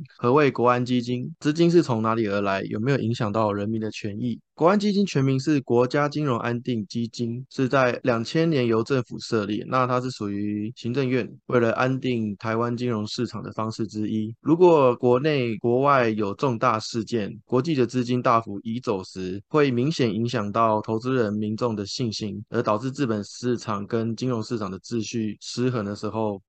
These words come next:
行政院就会开会采取必要的措施，以稳定国内的市场。国安基金的资本额为五千亿台币，这五千亿里面，第一部分是国库以持有公民事业的股票为担保，向金融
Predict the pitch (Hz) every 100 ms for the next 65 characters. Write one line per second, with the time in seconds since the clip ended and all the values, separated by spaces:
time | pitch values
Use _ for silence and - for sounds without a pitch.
0 | _ 135 156 190 190 170 160 139 - 131
1 | 131 135 135 123 113 113 113 - 123 117
2 | 104 - 110 101 - 101 98 107 117 107
3 | 98 117 110 101 101 113 110 98 92 -
4 | 104 101 - _ - 143 185 208 196 190
5 | 143 143 156 135 110 107 110 113 110 -
6 | 131 131 135 110 98 98 113 104 - -
7 | 214 139 117 156 160 156 117 101 131 120
8 | 107 _ 147 180 180 175 156 151 139 147
9 | 135 123 123 165 143 - 110 104 98 -
10 | - 117 127 123 107 110 139 151 131 110
11 | 104 - - 131 139 123 113 - - 120
12 | 104 - 104 104 117 113 - - 131 139
13 | 123 131 127 110